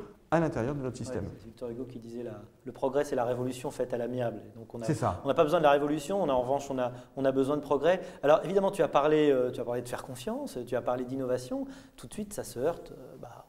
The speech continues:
Speaker 2: au problème du principe de précaution, hein. Euh, aujourd'hui en santé, on préfère quasiment, on a l'impression, avoir des morts qui ne se voient
Speaker 1: Mm.
Speaker 2: pas pour éviter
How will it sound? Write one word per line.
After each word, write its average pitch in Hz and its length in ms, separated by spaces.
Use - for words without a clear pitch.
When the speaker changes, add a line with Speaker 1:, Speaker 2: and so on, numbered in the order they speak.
Speaker 2:
au - 60
problème 131 380
du 113 140
principe 147 420
de 135 100
précaution, 170 640
hein. 170 260
Euh, 123 80
aujourd'hui 135 240
en 127 80
santé, 185 420
on 139 100
préfère 127 360
quasiment, 127 400
on 143 80
a 120 80
l'impression, 120 520
avoir 131 200
des 143 120
morts 147 240
qui 139 80
ne 127 60
se 127 120
voient 123 160
Speaker 1:
Mm. 151 60
Speaker 2:
pas 190 160
pour 135 200
éviter 127 460